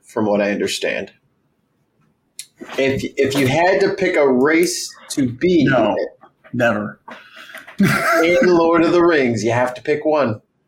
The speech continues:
Speaker 2: Oh, yeah, yeah. Oh,
Speaker 1: Who,
Speaker 2: man.
Speaker 1: who, what, which race would you choose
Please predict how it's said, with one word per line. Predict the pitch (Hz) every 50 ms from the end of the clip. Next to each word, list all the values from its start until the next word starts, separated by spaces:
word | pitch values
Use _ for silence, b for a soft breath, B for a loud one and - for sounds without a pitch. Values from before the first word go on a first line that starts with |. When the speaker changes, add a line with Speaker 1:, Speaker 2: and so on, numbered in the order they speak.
| _ _ _ _ _ _ _ _ _ _ _ _ _
Speaker 2:
Oh, | 110 113 98 95
yeah, | 107 113 113 113 113 113 - - - -
yeah. | 120 123 123 120 - -
Oh, | - 135 131 131 127 127
Speaker 1:
Who, | 139 151 151 156 160
Speaker 2:
man. | - - - - _ _ 131 127
Speaker 1:
who, | 147 165 170 185 196 202 202 190 190 190 -
what, | 381 - 143 196 247 247 - 196
which | 269 302 294 - - -
race | 202 226 247 247 226 - - -
would | 202 202
you | 190 190 185
choose | - - - 233 233 185 113 104 104 104 - - - -